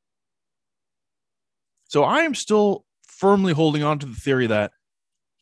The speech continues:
K U has played a whale of a schedule and essentially everyone that they've played is good up until now, as they have taken on K-State once and are about to take on Iowa State a couple times,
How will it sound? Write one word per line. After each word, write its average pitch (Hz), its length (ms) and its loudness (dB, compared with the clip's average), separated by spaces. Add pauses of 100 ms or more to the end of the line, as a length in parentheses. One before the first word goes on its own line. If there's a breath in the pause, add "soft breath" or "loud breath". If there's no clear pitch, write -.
K 180 180 -4
U 202 180 -4
has 165 120 -8
played 143 420 -6 (480)
a 139 140 -4
whale 156 480 -2
of 135 80 -6
a 120 60 -8
schedule 107 520 -10 (1120)
and 123 280 -6
essentially 175 540 -2
everyone 165 340 0
that 131 100 -10
they've 120 200 0
played 143 260 0
is 104 100 -14
good 101 400 -4 (720)
up 143 160 -6
until 143 360 -4
now, 107 380 -6 (2500)
as 117 180 -10
they 120 140 -4
have 113 280 -4 (1300)
taken 131 240 -6
on 123 140 -4
K-State 123 460 -6
once 113 380 -4
and 110 120 -10
are 110 60 -4
about 110 280 -2
to - 40 -20
take 120 220 -4
on 110 120 -4
Iowa 107 260 -4
State 110 200 -6
a 98 40 -10
couple - 260 -2
times, 101 440 -12